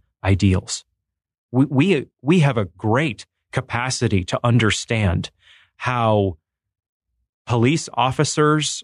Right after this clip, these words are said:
or even departments, let's say, could fall prey to evil, could do wrong things,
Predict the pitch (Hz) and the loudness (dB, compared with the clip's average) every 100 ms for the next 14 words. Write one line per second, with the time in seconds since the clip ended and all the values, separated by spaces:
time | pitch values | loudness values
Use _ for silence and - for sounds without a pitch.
0 | - 117 113 127 117 104 90 110 - 135 | -2 -2 2 2 2 0 -2 -8 -4 -4
1 | - 110 92 - 110 98 - 104 98 110 | -2 -4 -4 -4 -4 -4 -4 -2 -2 -4
2 | - _ _ _ _ - - 139 - 131 | -8 _ _ _ _ -4 -2 -2 -2 -2
3 | 120 113 - 123 117 98 95 82 _ _ | 0 -2 -4 -4 -2 -2 -6 -8 _ _
4 | - - 131 123 165 110 - _ _ _ | -6 -4 0 2 2 0 -6 _ _ _
5 | _ - 156 117 104 170 147 131 147 165 | _ -4 -2 -2 0 2 2 2 2 2
6 | 143 - 143 190 92 98 - | 2 0 -2 -2 -4 -6 -8